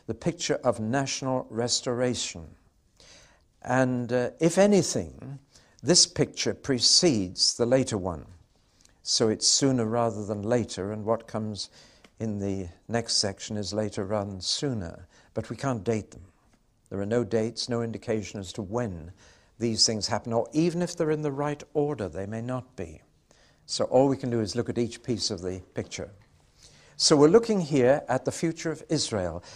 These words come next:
and national restoration. And there are one, two, three, four,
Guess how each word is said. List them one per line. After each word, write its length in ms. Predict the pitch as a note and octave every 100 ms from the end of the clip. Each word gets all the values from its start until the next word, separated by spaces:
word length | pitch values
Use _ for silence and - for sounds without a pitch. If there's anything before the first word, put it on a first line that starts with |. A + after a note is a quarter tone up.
| -
and 260 | B2+ B2+ B2+
national 640 | E3 E3+ - B2 A2 C3 -
restoration. 840 | A#2+ A2+ - A#2 B2+ A#2+ - F2+ D2 _ _ _ - - - - - -
And 240 | C3 C3
there 180 | B2 B2+
are 300 | B2+ B2 A#2 - - - - _ _ -
one, 180 | E3
two, 140 | F#3+ E3+
three, 240 | - D#3
four, 420 | D3 C#3+ C3 D3+